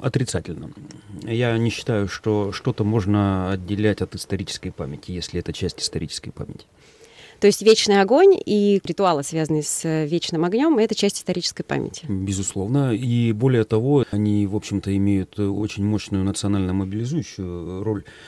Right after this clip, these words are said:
Speaker 1: Если вы потушите «Вечный огонь», предложите нации что-либо взамен. Нету такого народа, который не б-, не имел бы свои собственные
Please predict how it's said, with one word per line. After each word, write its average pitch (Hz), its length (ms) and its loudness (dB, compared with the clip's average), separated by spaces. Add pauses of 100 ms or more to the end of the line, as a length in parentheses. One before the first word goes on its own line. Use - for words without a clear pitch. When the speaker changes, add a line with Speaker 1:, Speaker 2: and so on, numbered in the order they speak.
Speaker 1:
Если 107 400 -2
вы 107 240 2 (320)
потушите 107 500 -2
«Вечный 110 360 0
огонь», 139 240 4
предложите 113 580 0
нации 120 320 -2
что-либо 120 460 -6
взамен. 113 500 -4 (140)
Нету 113 580 2
такого 117 320 0
народа, 135 400 0
который 104 380 0
не 110 180 0
б-, 113 140 -6
не 104 580 2
имел 123 220 0
бы 101 100 -2
свои 98 240 0
собственные 95 720 -2